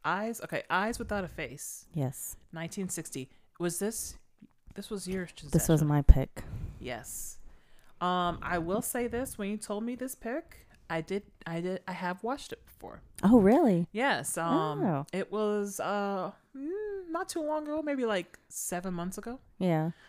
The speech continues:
Speaker 1: And so I watched it for the second time.
Speaker 2: Yeah.
Speaker 1: And, uh,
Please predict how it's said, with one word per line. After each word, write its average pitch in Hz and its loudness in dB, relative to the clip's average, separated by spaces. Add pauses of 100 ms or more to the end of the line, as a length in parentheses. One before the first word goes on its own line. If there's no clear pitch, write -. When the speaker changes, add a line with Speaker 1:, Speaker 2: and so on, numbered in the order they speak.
(120)
Speaker 1:
And 165 -4
so 160 2
I 160 4
watched 160 -2
it - -4
for 175 -4
the 170 -8
second - -4
time. 160 -6 (100)
Speaker 2:
Yeah. 160 0 (500)
Speaker 1:
And, 151 -6
uh, 139 -6